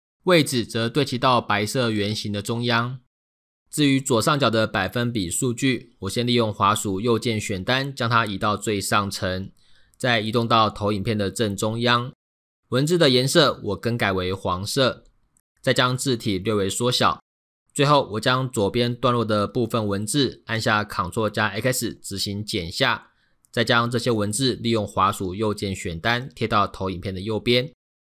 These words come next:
如此一个极简风格的圆形图就完成咯。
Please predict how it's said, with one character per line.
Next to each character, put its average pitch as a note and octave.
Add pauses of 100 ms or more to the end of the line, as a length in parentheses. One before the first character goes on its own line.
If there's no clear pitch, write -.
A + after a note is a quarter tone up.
(220)
如 C3+
此 D3+
一 D3+
个 C#3+
极 A#2+
简 G2+
风 A#2
格 A2
的 G2+
圆 G2
形 A2
图 G2
就 G2+
完 F#2
成 F#2+
咯。 G2+